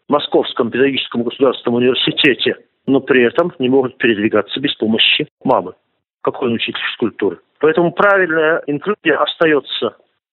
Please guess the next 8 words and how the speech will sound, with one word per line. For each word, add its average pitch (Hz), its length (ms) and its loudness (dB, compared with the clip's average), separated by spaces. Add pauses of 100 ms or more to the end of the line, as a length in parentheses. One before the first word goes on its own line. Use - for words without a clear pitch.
(280)
одним 143 360 2
из 170 120 0
главных 139 600 0 (300)
направлений, 143 560 0
одной 120 300 0
из 110 40 -6
главных 123 460 0
проблем 143 500 0